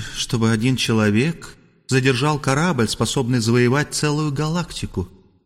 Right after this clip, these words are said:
Старший метеоролог корабля, лейтенант Кеннос, поднялся с кресла навстречу леди Глории, шедшей к нему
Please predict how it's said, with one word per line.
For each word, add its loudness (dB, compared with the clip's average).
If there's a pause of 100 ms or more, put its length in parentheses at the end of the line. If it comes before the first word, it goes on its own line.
(600)
Старший -2
метеоролог 2
корабля, 0 (120)
лейтенант -2
Кеннос, -4 (540)
поднялся 0
с -2
кресла 2
навстречу 2
леди 2
Глории, 0
шедшей -2
к -8
нему 0